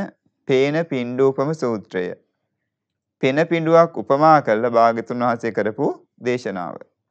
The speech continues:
ඉතින් ඒ දවස්වල භාග්‍යතුන් වහන්සේ වැඩ සිටියේ අයෝධ්‍යා නගරාසන්නයේ ගංගා නදී තීරේ. දැන් ඒ, එදා, එදා ගංගා නම් ගඟේ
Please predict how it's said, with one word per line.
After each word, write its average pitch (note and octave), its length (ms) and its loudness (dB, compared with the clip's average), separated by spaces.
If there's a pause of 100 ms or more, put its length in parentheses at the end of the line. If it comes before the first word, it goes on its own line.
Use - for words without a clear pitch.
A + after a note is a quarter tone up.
(800)
ඉතින් E3+ 60 2
ඒ D3+ 120 6
දවස්වල D#3 440 4
භාග්‍යතුන් C3+ 580 4
වහන්සේ C#3+ 420 0
වැඩ A2+ 200 0
සිටියේ C3+ 360 -2
අයෝධ්‍යා A#2+ 480 2
නගරාසන්නයේ C3 840 0 (760)
ගංගා A#2+ 460 4
නදී B2 340 0
තීරේ. G2+ 360 -6 (800)
දැන් C3+ 180 0
ඒ, A#2 200 -4 (100)
එදා, B2+ 360 4
එදා A#2+ 380 4 (960)
ගංගා B2+ 500 4
නම් D3 300 0
ගඟේ C3+ 480 2